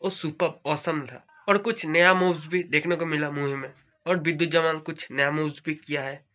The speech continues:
वो सच में सुपर्ब है। और जो लोग एक्शन मूवी का फैन है उन लोगों को तो ये मूवी बहुत ही बढ़िया लगेगा। और ये मूवी एक घंटा फिफ्टी सेवन मिनट के आसपास का मूवी है, ठीक है, एकदम छोटा मूवी है और बहुत ही फास्ट पेसिंग मूवी है, एकदम ही बोरियत फील नहीं होगा।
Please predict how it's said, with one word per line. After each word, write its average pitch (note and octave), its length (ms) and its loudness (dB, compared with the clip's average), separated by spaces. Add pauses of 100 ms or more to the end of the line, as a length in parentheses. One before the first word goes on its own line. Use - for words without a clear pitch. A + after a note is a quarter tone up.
(280)
वो E3+ 120 0
सच E3 300 -2
में E3 120 -2
सुपर्ब B2+ 400 -6
है। G#2+ 160 -20 (200)
और F#3 140 4
जो E3 200 2
लोग F3+ 220 4
एक्शन D3+ 260 -2
मूवी F#3+ 180 4
का F#3 120 0
फैन D#3 300 -4
है C3 80 -16 (100)
उन E3+ 140 2
लोगों F#3 200 4
को F3 60 -4
तो F3 80 0
ये D#3+ 220 -2
मूवी C#3+ 300 -6 (300)
बहुत D3+ 260 -2
ही C3+ 80 -4
बढ़िया C3 340 2
लगेगा। A#2 300 -6 (320)
और F#3 140 4
ये G3 120 4
मूवी E3 320 0 (100)
एक F3 180 2
घंटा G#3 340 6 (380)
फिफ्टी F#3+ 260 -2
सेवन F#3 220 2
मिनट G3 260 0
के F#3+ 60 0
आसपास F3 300 -4
का F3 100 -6
मूवी D3+ 240 -4
है, D3+ 140 -8
ठीक F3+ 140 -6
है, B2 160 -8 (260)
एकदम F#3 300 -2
छोटा E3 260 -2
मूवी E3+ 240 -2
है F3 60 -8
और D#3+ 400 -2 (360)
बहुत F3 200 2
ही F#3 60 0
फास्ट D#3+ 360 2
पेसिंग F3+ 300 0
मूवी D3 200 -4
है, E3 140 -6 (440)
एकदम E3 220 2
ही F#3+ 60 8
बोरियत D#3+ 360 0
फील D#3 180 -6
नहीं C#3+ 140 -2
होगा। A#2+ 280 -8